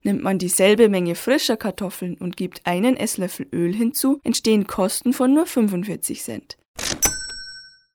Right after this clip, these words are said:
Durch ihre langjährige Erfahrung hat Frau Loder aber noch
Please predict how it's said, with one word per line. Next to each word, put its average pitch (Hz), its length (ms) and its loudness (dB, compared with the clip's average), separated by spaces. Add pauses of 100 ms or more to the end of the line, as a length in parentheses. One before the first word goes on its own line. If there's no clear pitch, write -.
(520)
Durch 202 140 -6
ihre 196 220 2
langjährige 233 720 2
Erfahrung 190 720 -2
hat 196 160 -2
Frau 185 220 -6
Loder 175 340 -2
aber 190 240 0
noch 196 180 -4